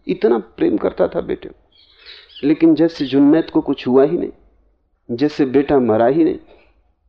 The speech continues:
जैसे कोई बात ही नहीं, जुन्नैद वैसा ही रहा। आखिर सांझ होते होते जब लोग विदा हो गए सहानुभूति प्रकट करके,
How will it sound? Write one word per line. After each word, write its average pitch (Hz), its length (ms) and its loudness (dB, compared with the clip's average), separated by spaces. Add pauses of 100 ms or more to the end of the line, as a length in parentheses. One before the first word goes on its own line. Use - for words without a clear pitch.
(540)
जैसे 214 260 0
कोई 277 240 2 (100)
बात 143 340 2
ही 240 60 0
नहीं, 240 220 2
जुन्नैद 160 460 2
वैसा 113 340 -2
ही 175 160 -4
रहा। - 180 -8 (800)
आखिर 131 280 0
सांझ 131 400 2
होते 143 220 0
होते 143 300 0
जब 131 140 0
लोग 139 260 2
विदा 123 220 2
हो 147 220 2
गए 151 160 0
सहानुभूति 143 540 0
प्रकट 147 340 -2
करके, 190 340 -4